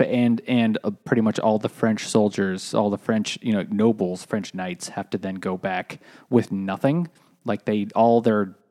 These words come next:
plunder, all their booty gets, you know, confiscated. They don't even have their horses or their armor anymore.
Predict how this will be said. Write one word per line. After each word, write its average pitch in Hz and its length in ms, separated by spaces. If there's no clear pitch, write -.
plunder, 117 580
all 113 140
their 98 320
booty 127 640
gets, - 420
you 117 100
know, 98 400
confiscated. 127 840
They 117 180
don't 110 140
even 110 180
have 107 180
their 95 140
horses 123 580
or 107 200
their 95 200
armor 117 340
anymore. 143 560